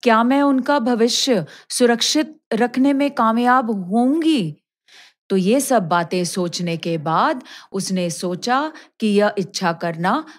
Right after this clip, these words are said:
गलत है, क्योंकि उसे लग रहा था कि भविष्य कैसा होगा, कैसा नहीं होगा, इस बारे में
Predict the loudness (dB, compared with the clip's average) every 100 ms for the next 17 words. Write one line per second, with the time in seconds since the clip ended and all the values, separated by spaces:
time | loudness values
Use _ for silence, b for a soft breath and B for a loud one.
0 | _ -2 2 4 2 0 -10 -12 B B
1 | B -6 -6 -2 0 0 -2 -2 0 2
2 | 0 0 0 -2 -2 -4 -4 -4 B B
3 | B -4 0 0 2 0 0 -6 -2 -2
4 | 0 0 0 0 0 0 -2 -4 B B
5 | -2 0 0 0 2 2 2 2 0 2
6 | 0 -2 B B B -4 -2 0 2 2
7 | 2 2 -2